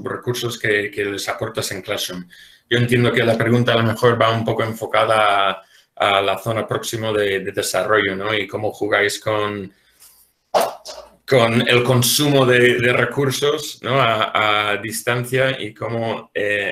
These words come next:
equilibrar ese punto de, mm, dárselo en un lenguaje demasiado masticado o algo un poco más exigente, etcétera.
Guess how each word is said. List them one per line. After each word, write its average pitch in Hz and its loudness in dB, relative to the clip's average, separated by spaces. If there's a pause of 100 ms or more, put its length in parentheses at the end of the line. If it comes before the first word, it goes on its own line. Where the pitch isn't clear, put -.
equilibrar 107 -2
ese 104 -4
punto 113 -6
de, 101 -2 (260)
mm, - -20
dárselo 113 0
en 117 -4
un 113 -4
lenguaje 110 -2
demasiado 107 0
masticado 113 2
o 101 2 (240)
algo 110 0
un 107 -6
poco 110 -2
más 107 0
exigente, 113 -4 (680)
etcétera. 92 -6